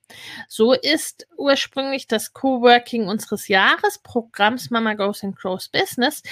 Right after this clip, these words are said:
Das kam einfach aus der Teilnehmergruppe heraus. So ist das entstanden. Dort widmet man sich zum Beispiel auch Themen wie dem dortigen Modul Online-Recht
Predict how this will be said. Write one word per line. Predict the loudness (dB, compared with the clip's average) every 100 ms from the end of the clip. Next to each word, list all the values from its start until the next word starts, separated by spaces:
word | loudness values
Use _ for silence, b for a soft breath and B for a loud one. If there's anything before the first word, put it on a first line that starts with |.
| B -8 -2
Das | 0 0
kam | 0 2 2 2
einfach | 2 0 0 -6 -6
aus | -2 -2 -2
der | 0 2 4 2
Teilnehmergruppe | 2 2 2 0 2 0 0 -10 -8
heraus. | -10 -8 -4 -4 -4
So | -4
ist | -4 -4
das | -4
entstanden. | -4 -6 -2 2 2 0 -6 -8 B B B B 2
Dort | 2 2
widmet | -2 -4 -6 -2
man | 0 2
sich | 0 -2
zum | -2
Beispiel | 2 2 0 0
auch | 2 0
Themen | -2 0 0 0 -4
wie | -2
dem | 2 2 0 -4 -6 _ _ -2
dortigen | -2 0 2
Modul | 2 2 2 2
Online-Recht | 2 4 4 4 2 2 2 -2